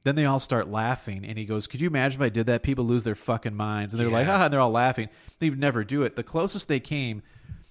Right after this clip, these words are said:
Speaker 1: they did a song and concert a couple years ago called Molly's Lips, but it's actually a cover. So Nirvana did it, but it's actually a song, I think, by the Vaseline. So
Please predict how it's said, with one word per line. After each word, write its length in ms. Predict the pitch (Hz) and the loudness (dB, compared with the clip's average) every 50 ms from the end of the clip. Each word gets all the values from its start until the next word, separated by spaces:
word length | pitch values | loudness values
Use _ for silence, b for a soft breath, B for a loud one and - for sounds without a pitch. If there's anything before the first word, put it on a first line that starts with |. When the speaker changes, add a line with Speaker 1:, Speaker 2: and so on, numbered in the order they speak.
| - - | -2 0
Speaker 1:
they 140 | 131 135 | 2 2
did 320 | 131 131 143 143 139 131 120 | 2 4 2 2 2 2 0
a 200 | 107 120 113 110 | 0 0 0 0
song 540 | - - - 139 131 131 131 127 123 120 117 b b b b b b | 0 0 2 2 2 2 2 0 -2 -4 -8 b b b b b b
and 140 | - 113 - | -12 -8 -4
concert 320 | 131 127 120 120 - 113 | -2 -2 -2 -2 -2 -4
a 20 | 117 | -2
couple 240 | - 127 - 117 | -2 -2 0 0
years 160 | 110 120 117 113 | 0 0 0 0
ago 160 | 113 110 110 | 0 -2 0
called 220 | - - 110 101 | 0 0 0 0
Molly's 460 | 107 113 113 113 117 117 110 101 95 | 0 0 2 2 2 2 0 0 0
Lips, 280 | 98 104 107 113 - - | 0 0 0 0 0 0
but 120 | - 120 117 | 0 0 2
it's 100 | 110 - | 2 2
actually 380 | 123 123 127 - - - 117 | 0 0 0 0 0 2 2
a 40 | 98 | 0
cover. 640 | - - - - 151 147 139 120 110 101 92 87 b b b b | 0 -4 -2 2 4 4 4 4 2 0 0 -2 b b b b
So 140 | - - 131 | -4 -2 0
Nirvana 520 | 120 120 120 110 110 135 147 160 156 123 | 0 2 0 2 2 2 2 2 2 0
did 340 | 107 98 101 - 117 120 120 | -2 -2 -2 2 2 4 4
it, 240 | 135 147 139 - - | 4 2 0 2 2
but 120 | - 120 | 2 4
it's 140 | 117 113 - 123 | 4 2 2 2
actually 300 | 117 117 117 - - 117 | 2 2 2 0 -2 -4
a 40 | |
song, 260 | - - 123 113 110 107 | -2 -2 -2 -2 -2 -2
I 40 | |
think, 180 | 107 - 147 135 | -2 -2 -2 -2
by 80 | 123 117 | 0 0
the 100 | 104 104 | 0 0
Vaseline. 680 | 95 104 104 101 101 - - 101 104 107 101 98 95 92 | 0 0 0 0 0 -2 -4 -4 -4 -4 -4 -4 -4 -4
So 280 | - - 117 107 98 | 0 2 2 2 2